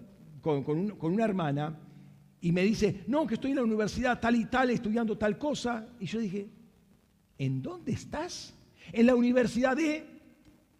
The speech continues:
Mirá, yo dije,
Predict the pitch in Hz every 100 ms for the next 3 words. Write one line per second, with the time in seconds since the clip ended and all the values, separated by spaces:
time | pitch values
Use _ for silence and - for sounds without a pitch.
0 | _ _ _ _ _ _ _ _ _ _
1 | _ _ _ _ _ _ 143 185 147 -
2 | - - 165 190 156 143